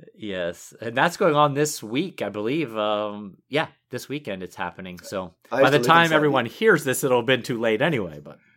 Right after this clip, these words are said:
Speaker 2: I used to live in San Diego, and it was always a big deal when Comic Con was on.
Speaker 1: Uh, ca-, I, that's, I'm sure it was, yeah.
Speaker 2: Mm.
Speaker 1: Anyway, uh, we've got our live video chat with our Royal Kingsguard members in our Lords Paramount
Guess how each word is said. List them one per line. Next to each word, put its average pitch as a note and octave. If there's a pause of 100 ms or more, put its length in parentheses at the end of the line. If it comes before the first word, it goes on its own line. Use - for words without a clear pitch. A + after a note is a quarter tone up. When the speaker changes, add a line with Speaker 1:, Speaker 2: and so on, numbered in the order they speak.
(380)
Speaker 2:
I C3+
used D3+
to D3
live C#3
in C3+
San G2+
Diego, G2
and G2+
it G2
was G2+
always G#2+
a F#2+
big G2
deal G2+
when F2+
Comic F2+
Con F#2
was F2
on. F2+ (680)
Speaker 1:
Uh, D#3+ (100)
ca-, -
I, B2+ (300)
that's, D3+
I'm C#3+
sure D3+
it C#3
was, F#3+
yeah. E3+ (180)
Speaker 2:
Mm. G#2+ (680)
Speaker 1:
Anyway, E3
uh, F#3
we've F#3+
got G3+
our G3
live G3
video A#3
chat E3+
with F3
our F3
Royal F#3
Kingsguard D3+
members E3
in E3
our D#3
Lords E3
Paramount D3